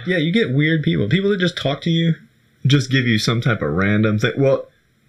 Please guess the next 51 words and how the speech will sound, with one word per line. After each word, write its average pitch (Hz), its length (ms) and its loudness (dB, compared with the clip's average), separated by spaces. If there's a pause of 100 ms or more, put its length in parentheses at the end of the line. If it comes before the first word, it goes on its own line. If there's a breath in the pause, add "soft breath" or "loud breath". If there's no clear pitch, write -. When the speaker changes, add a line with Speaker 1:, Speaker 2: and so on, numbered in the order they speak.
(240)
Speaker 1:
Like, 175 100 4
Speaker 2:
I 247 60 2
Speaker 1:
people 320 180 2
that 170 120 2
know 196 180 2
you 151 220 2
are 110 100 2
bad 123 220 0
enough, - 240 -2
but 123 120 -2
when 123 160 2
somebody 214 340 2
is 113 100 2
a 110 60 2
complete 147 360 -2
stranger 240 480 0
and 156 160 2
they 131 100 2
throw 95 260 2
Speaker 2:
Yeah. - 100 2
Speaker 1:
out - 60 -2 (340)
a, - 80 0
a 131 60 4
jewel 175 460 2
like 170 180 -2
that. 208 420 -6
Speaker 2:
Yeah. 104 380 2 (420)
Yep. 110 320 0 (140)
And 120 120 2
it 151 140 2
happens 170 360 0
a 101 60 0
lot. 92 540 -4
There's 135 260 -2
just 160 200 0
some 87 320 0 (200)
people 147 460 0
out 117 260 0
there. 87 380 0 (260 loud breath)
Speaker 1:
Yeah. 110 180 2 (680 soft breath)
Speaker 2:
It 110 80 -2
Speaker 1:
I 110 40 2
don't - 0 -
Speaker 2:
really 226 200 4
Speaker 1:
know 214 120 6
if 175 60 0
Speaker 2:
is. 160 100 2
Speaker 1:
it's - 60 -8
like 117 180 0
they're 104 200 0
lonely 262 760 2